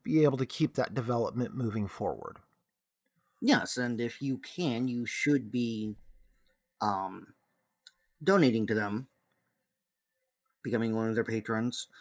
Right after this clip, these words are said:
Speaker 2: because their work is actually used upstream in things like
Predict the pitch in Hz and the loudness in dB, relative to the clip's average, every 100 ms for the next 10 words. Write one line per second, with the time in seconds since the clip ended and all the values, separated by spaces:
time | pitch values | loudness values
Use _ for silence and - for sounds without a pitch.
0 | - - _ _ - 131 - 147 147 180 | -20 -20 _ _ -14 -8 -4 0 4 4
1 | 147 131 139 - - 135 135 135 165 143 | 4 0 -8 -10 -2 0 2 0 0 0
2 | 143 123 - _ _ - 113 - 147 139 | 0 -4 -12 _ _ 0 2 2 -2 -2
3 | 147 135 156 156 131 131 - - 180 175 | -2 -2 -2 -2 -2 -2 -2 -2 0 2
4 | 151 147 123 120 123 120 - _ _ _ | 2 0 0 0 0 -2 -8 _ _ _
5 | _ _ 127 117 120 123 117 98 98 | _ _ 0 2 2 0 0 0 0